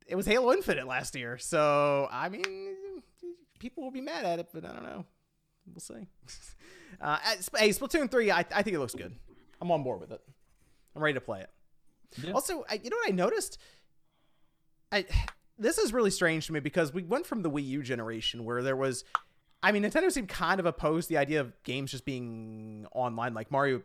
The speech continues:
Speaker 1: remember Super Mario three D World when that came out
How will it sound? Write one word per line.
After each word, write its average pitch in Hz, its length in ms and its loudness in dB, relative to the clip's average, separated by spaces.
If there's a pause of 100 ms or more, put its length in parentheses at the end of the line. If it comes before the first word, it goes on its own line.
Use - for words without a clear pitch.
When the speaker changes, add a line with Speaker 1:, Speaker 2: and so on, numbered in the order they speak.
(120)
Speaker 1:
remember 233 200 2
Super 202 200 -2
Mario 185 200 6
three 156 220 -4
D 147 140 0
World 147 300 2
when 120 100 -4
that 127 160 -2
came 147 200 -4
out 139 340 0